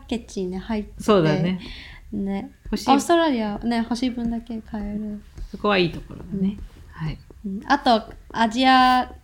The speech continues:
Speaker 1: の、
Speaker 2: うん。
Speaker 1: あの、食べ物とかも売ってるけど、
Speaker 2: うん。うん。
Speaker 1: 高いよね。
Speaker 2: 高いね。
Speaker 1: 豆腐とか高いね。
Speaker 2: 豆腐高いね。
Speaker 1: うん。でも、こんなもんかな。
Speaker 2: まあね。
Speaker 1: その、めっちゃ、あの、高くて買えないくらいではない。
Speaker 2: ではない。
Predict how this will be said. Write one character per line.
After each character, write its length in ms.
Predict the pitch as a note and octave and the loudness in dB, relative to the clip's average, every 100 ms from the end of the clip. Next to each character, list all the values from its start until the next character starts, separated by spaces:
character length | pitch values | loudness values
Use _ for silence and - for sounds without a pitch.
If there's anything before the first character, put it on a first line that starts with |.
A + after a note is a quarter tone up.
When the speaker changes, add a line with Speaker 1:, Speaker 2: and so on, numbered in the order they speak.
| - - - - | -20 -20 -16 -4
Speaker 1:
の、 460 | A#3 A3+ A3+ A3+ - - - - | 0 2 2 -2 -6 -20 -20 -2
Speaker 2:
う 60 | E3 | -2
ん。 160 | D3+ | 0
Speaker 1:
あ 80 | G3 | -2
の、 160 | F#3 F#3 | -2 -2
食 140 | G#3+ | 0
べ 100 | A3 | 0
物 260 | A3+ G#3 F3 | 2 0 -2
と 120 | E3 | -8
か 340 | E3+ E3 D#3+ E3+ | -6 -6 -6 -4
も 320 | E3+ E3 D#3 - - - | 2 2 2 -6 -20 -8
売 80 | G3 | -8
っ 20 | |
て 220 | F#3+ G3+ F#3+ | -6 -2 -2
る 180 | F#3+ | -2
け 160 | F#3 F#3+ | -4 -4
ど、 260 | A3+ A3+ G3+ | 2 2 4
Speaker 2:
う 40 | |
ん。 120 | F3+ | 4
う 20 | |
ん。 40 | D#3 | 2
Speaker 1:
高 260 | - G#3 | 0 -4
い 40 | G3 | -4
よ 60 | |
ね。 200 | E3+ D#3+ E3 | -6 -8 -8
Speaker 2:
高 200 | F#3+ F3+ | 0 2
い 100 | D#3 | 2
ね。 160 | E3 F3 | -2 2
Speaker 1:
豆 180 | A#3+ A#3+ | 2 4
腐 140 | C4 | 0
と 140 | B3 A3 | 0 -4
か 180 | G3 F#3+ | -6 -8
高 100 | G#3 | -10
い 20 | |
ね。 40 | - | -2
Speaker 2:
豆 140 | G#3+ | -2
腐 60 | G3+ | -2
高 220 | F#3+ G3 | -4 -2
い 80 | D#3+ | -2
ね。 360 | D3 C#3+ D3+ - - | -4 -6 -10 -14 -12
Speaker 1:
う 40 | G#3 | -10
ん。 120 | G3+ - - - | -10 -16 -20 -2
で 80 | D#4+ | 2
も、 180 | C4 A#3+ - | 2 -2 -4
こ 140 | C4+ | -2
ん 40 | |
な 120 | B3+ B3 | 0 0
も 160 | A#3+ | 0
ん 80 | A3+ | -2
か 160 | A3+ G3+ | -4 -10
な。 200 | G3+ G#3+ - _ _ _ _ _ _ _ _ - | -8 -12 -14 _ _ _ _ _ _ _ _ -6
Speaker 2:
ま 160 | F#3+ E3+ | -2 -2
あ 40 | |
ね。 40 | D3+ | 0
Speaker 1:
そ 100 | A3 | 2
の、 260 | G#3+ G#3+ - | 2 -2 -2
め 140 | A3+ | -4
っ 100 | A3 | -2
ち 100 | B3+ | -2
ゃ、 140 | B3 - _ - | -2 -4 _ -6
あ 140 | G3 | -2
の、 340 | F#3 F#3 F#3+ G3 | -2 -2 -2 -4
高 280 | - G#3+ A#3 | -12 -6 -6
く 120 | A#3 | -6
て 180 | - G3+ | -8 -8
買 260 | G3+ G3 G3 | -2 -2 0
え 40 | |
な 160 | G3+ G3 | -2 -4
い 80 | |
く 160 | G3 A3 | -4 -4
ら 120 | G3 | -2
い 60 | F3+ | -2
で 100 | G3 | -4
は 100 | F#3 | -2
な 140 | F#3+ | -2
い。 40 | G3 | 2
Speaker 2:
で 120 | F#3 | 2
は 60 | |
な 160 | E3+ C#3 | 0 -6
い。 120 | - | -10